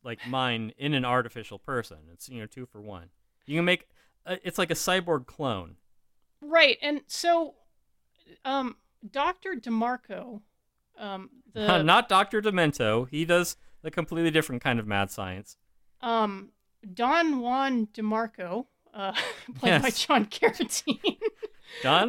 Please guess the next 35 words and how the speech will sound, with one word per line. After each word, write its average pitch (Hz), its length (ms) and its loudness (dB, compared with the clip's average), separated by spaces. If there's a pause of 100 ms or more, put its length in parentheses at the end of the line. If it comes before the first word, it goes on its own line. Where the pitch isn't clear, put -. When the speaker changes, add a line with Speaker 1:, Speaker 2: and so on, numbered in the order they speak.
Speaker 2:
Um, 285 180 8
Speaker 1:
Doctor 208 320 4
Don 165 360 4
Juan 202 200 2
DeMarco. 147 720 2 (420)
Speaker 2:
Um, 262 480 2 (360)
he 320 500 -4
Speaker 1:
Where 302 160 4
Speaker 2:
was 277 220 4
Speaker 1:
Weird 151 180 4
Al 151 160 4
got 113 180 -2
his 110 140 -4
start. 104 340 -4 (420)
Speaker 2:
I 269 120 -6
guess 359 520 -2
the 294 120 -10
premise 370 520 -4
is 262 120 -12
that 269 100 -8
he 269 140 -10
was 262 240 -8
working 302 380 -10
for 226 440 -12
nasa? 190 720 -14 (1900)
Speaker 1:
If 143 160 -4
you 196 100 -4
say 170 240 2
so, 175 400 2 (260)
Speaker 2:
He 330 200 -4
Speaker 1:
it 370 40 2
Speaker 2:
was 359 80 0
Speaker 1:
doesn't 160 220 2
Speaker 2:
working 170 40 0
Speaker 1:
matter. 147 400 4